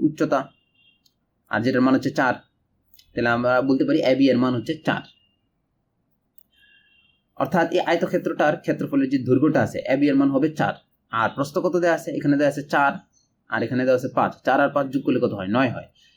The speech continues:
তাহলে দৈর্ঘ্য হচ্ছে চার, আর এটা এই এবি বাহুর মান হচ্ছে চার, আর এই বিসি বাহুর মান হচ্ছে কত? নয়। তাহলে আয়তক্ষেত্রটার ক্ষেত্রফল কত হবে? দৈর্ঘ্য into প্রস্থ, চার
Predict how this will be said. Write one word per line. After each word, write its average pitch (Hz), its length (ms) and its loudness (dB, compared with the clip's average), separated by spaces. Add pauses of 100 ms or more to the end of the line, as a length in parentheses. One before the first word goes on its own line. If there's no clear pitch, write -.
(120)
তাহলে 120 260 0
দৈর্ঘ্য 131 260 4
হচ্ছে 147 180 -2 (100)
চার, 151 160 0 (640)
আর 107 180 0 (100)
এটা 123 120 -2 (100)
এই 156 80 4 (240)
এবি 160 200 4
বাহুর 156 200 2
মান 156 120 4
হচ্ছে 156 240 -4
চার, 170 120 0 (180)
আর 113 80 -2 (240)
এই 156 100 2 (280)
বিসি 160 300 0
বাহুর 147 240 4
মান 147 160 4
হচ্ছে 117 220 -6
কত? 101 120 -2 (400)
নয়। 120 260 -2 (1040)
তাহলে 120 180 2 (320)
আয়তক্ষেত্রটার 143 540 -4
ক্ষেত্রফল 160 380 -4
কত 110 160 0
হবে? 90 160 -2 (320)
দৈর্ঘ্য 127 240 4
into 135 180 2
প্রস্থ, 131 220 -2 (1000)
চার 143 220 2